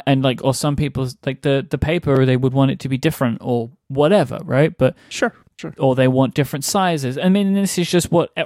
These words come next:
Speaker 1: all of these products are. Like, every, every decent or good product is just a set of decisions that were made that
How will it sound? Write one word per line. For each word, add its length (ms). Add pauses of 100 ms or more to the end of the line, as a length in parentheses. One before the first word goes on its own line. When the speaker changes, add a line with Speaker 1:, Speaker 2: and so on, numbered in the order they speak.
Speaker 1:
all 200
of 60
these 160
products 420
are. 180
Like, 180 (400)
every, 760 (800)
every 360
decent 600
or 140
good 340
product 720 (640)
is 180 (160)
just 340
a 40
set 340
of 160
decisions 840
that 120
were 120
made 360 (300)
that 180